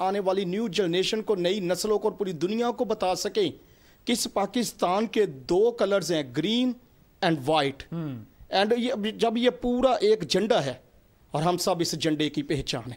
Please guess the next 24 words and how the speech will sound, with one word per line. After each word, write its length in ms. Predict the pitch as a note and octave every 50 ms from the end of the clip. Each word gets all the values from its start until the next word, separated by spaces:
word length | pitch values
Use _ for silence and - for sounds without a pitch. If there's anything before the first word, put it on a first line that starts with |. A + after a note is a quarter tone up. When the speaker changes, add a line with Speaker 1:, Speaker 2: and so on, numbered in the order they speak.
| - -
Speaker 1:
है। 140 | B2 - - -
Speaker 2:
वाह, 220 | C3+ C3+ C3+ C3
वाह। 200 | B2 A#2 A2 G#2+
Speaker 1:
तो 140 | - - E3
कायदे 360 | D#3 - - G#3 A3 G#3+ B3+
आज़म 220 | B3 A#3+ A3 B3 A#3
मोहम्मद 320 | G#3+ G3+ A3+ A#3 A#3 A3+
अली 140 | A3+ A3 A3+
जिन्ना 240 | F3+ G3 G3 G3+ G#3
ने 200 | G#3+ F3 C#3+ B2 - - _ _ _ _ - - _ _ _ _ -
नहायत 400 | D3+ F3 F#3 F#3+ A#3+ B3+ B3+ -
ही 60 | A#3
खूबसूरत 420 | F3 G3 A#3+ G#3 - G#3+ A3+ A3 A3
तरीके 280 | A3 G3+ - - A3 G#3+
से 280 | - - F3+ D3 C3 - - - - _ _ _ _ -
वो 80 | F#3 F#3
speech 380 | - G#3 - A3+ A3 - -
की 180 | - A#3+ A#3+ B3
थी 300 | B3 G3+ E3+ C3+ - - - _ - - - - - - - - - - - - -
और 180 | F#3+ G3+ G#3
उन्होंने 280 | G#3 A#3 A#3+ B3+ B3 A#3+
ये 180 | G3+ F#3+ A3
कहा 300 | A3 A3 F#3 D3+ E3+ G3
था 200 | A3 - E3 D3+